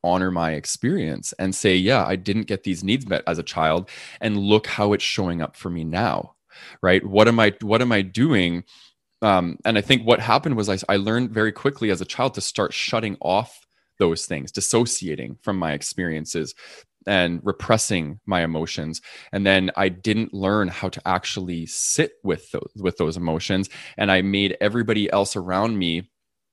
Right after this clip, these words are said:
um, a perfect distraction for my own inner process. And I made other people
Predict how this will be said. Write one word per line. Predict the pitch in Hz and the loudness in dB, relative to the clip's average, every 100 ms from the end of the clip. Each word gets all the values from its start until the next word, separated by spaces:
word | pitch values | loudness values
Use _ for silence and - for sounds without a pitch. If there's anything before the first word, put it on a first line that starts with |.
| _ _ _ - | _ _ _ -6
um, | 104 90 85 - - | -2 -2 -2 -8 -6
a | |
perfect | 101 - 113 - - | -4 0 0 0 -2
distraction | 104 - 101 92 - 101 | -2 -2 2 2 0 -6
for | 92 98 | -6 -6
my | 90 85 - | -4 -4 -2
own | 92 90 | -4 -2
inner | 85 80 | -4 -6
process. | - 98 95 - - - - - - - | -4 -4 -2 -4 -6 -8 -10 -16 -14 -2
And | 101 | 0
I | 92 | 2
made | 92 90 - | 2 -2 0
other | 101 107 | 0 0
people | - 110 - 95 85 | -4 -8 -4 -2 -2